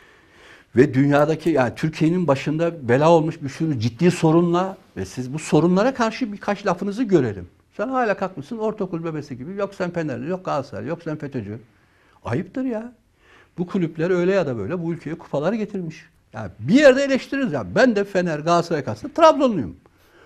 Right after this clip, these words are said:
Ama ya bir yerde bir saygı ölçüsü var ya. Bunlar Avrupa'da bizi şey yapmış, temsil etmiş.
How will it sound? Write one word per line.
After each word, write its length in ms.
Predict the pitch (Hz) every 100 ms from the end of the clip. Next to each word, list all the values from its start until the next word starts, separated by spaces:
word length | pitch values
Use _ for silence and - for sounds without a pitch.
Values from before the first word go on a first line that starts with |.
| _
Ama 240 | - 143 226
ya 260 | 208 113
bir 80 | 135
yerde 280 | 214 175 226
bir 40 |
saygı 360 | 185 - 135 135
ölçüsü 260 | 156 - 370
var 120 | 349
ya. 180 | 214 127
Bunlar 240 | 135 143
Avrupa'da 580 | 120 135 135 131 120 123
bizi 240 | 107 123 - - - - - _
şey 140 | 113
yapmış, 320 | 143 160 160 -
temsil 340 | 110 104 160
etmiş. 520 | 156 160 165 - -